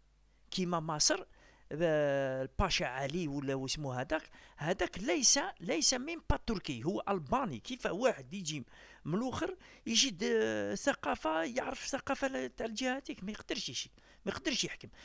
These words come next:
سي بور سا أنا قلت هاد الناس هادوما ماتوا م-، مقتولين، إلا واحد مات من المرض، وواحد راح، آه، نفاه وهو من بعد كان عايش في فرنسا.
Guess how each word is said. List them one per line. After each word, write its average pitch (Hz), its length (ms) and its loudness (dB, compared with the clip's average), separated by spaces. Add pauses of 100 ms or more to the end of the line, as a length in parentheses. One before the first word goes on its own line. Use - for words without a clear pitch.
(120)
سي - 180 2
بور 240 200 -6
سا 262 160 -2
أنا 247 140 -4
قلت 240 280 -6
هاد 185 220 0
الناس 196 300 0
هادوما 196 400 -6 (280)
ماتوا 185 440 -4
م-، 160 240 -10
مقتولين، 202 640 -4
إلا 185 200 2
واحد 139 400 0
مات 139 240 -6
من 135 80 -8
المرض، 170 360 0 (400)
وواحد 160 440 0
راح، 147 320 -4 (380)
آه، 151 220 4
نفاه 147 320 2
وهو 151 300 0
من 156 60 -6
بعد 139 220 -2
كان 143 260 -6
عايش 123 220 0
في 131 140 -6
فرنسا. 277 500 2